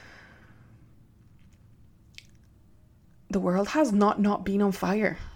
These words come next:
It's just that now we have, like, so much input on it. I was, I was thinking about that this morning,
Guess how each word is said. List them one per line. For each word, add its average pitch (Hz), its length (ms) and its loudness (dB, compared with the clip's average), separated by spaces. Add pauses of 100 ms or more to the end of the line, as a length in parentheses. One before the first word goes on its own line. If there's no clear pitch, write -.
(2250)
It's 190 180 2
just 202 260 -2
that 247 220 4
now 190 560 4 (220)
we 196 120 -6
have, 180 280 -4
like, 196 380 -4 (140)
so 196 520 0
much 185 480 0 (1400)
input 202 500 0
on 175 180 -2
it. - 200 -8 (1120)
I 202 60 0
was, 208 300 4
I 202 60 -2
was 196 120 -6
thinking 240 340 2
about - 240 0
that - 140 -4
this 180 160 -6
morning, 185 420 -2